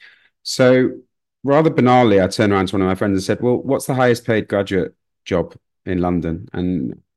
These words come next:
the chap said to me, "Goldman Sachs, but I wouldn't have bothered applying there if I were you, um, not really for you." And so I ended up going back to my university room thinking, "Well, I'll show him."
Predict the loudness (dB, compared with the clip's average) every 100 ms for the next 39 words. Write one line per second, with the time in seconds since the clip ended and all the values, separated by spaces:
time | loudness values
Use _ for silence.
0 | _ _ _ -8 -4 -4 -4 -6 -4 -4
1 | -4 0 0 0 -2 -4 -6 -8 -14 -10
2 | -8 -8 -12 _ _ -20 _ _ -2 2
3 | 2 0 -2 -2 -2 -4 _ _ -12 -6
4 | -2 0 0 -2 -4 -4 -4 -4 -4 -4
5 | -4 -6 -6 -10 -14 _ _ _ _ -8
6 | -6 -2 0 0 -4 -4 -2 -4 -6 _
7 | _ _ _ _ _ _ -4 -2 2 4
8 | 6 6 4 2 -4 _ _ _ _ _
9 | _ 0 4 4 4 2 2 2 4 4
10 | 0 -2 -2 0 0 0 -2 -2 -2 -2
11 | -6 -8 -8 -4 -4 -4 -6 -8 -8 -6
12 | -8 -8 -6 -4 -4 -4 -4 -4 -6 -8